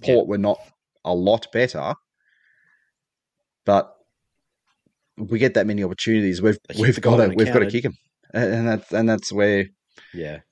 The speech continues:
Speaker 2: it's a few times this year we've missed at crucial times. We missed a couple of crucial goals that, I mean, flip that game around.
Speaker 1: Hmm.
Speaker 2: Flip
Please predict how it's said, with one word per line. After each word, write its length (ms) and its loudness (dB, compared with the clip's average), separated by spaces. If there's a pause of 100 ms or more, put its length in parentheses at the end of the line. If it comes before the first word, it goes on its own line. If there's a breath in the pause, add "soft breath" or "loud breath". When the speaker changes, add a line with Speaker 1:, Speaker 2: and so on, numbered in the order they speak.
(140)
Speaker 2:
it's 460 -4
a 160 0
few 180 -2
times 220 0
this 160 -4
year 180 2
we've 300 0 (680)
missed 600 -2 (300)
at 220 -6
crucial 480 -4
times. 560 -6 (1120)
We 100 -4
missed 300 -2
a 40 -14
couple 240 -2
of 80 -4
crucial 340 -2
goals 340 0
that, 140 -2 (200)
I 140 0
mean, 120 -4 (560)
flip 300 -2
that 140 0
game 180 0
around. 280 -2
Speaker 1:
Hmm. 60 -10 (920)
Speaker 2:
Flip 320 -4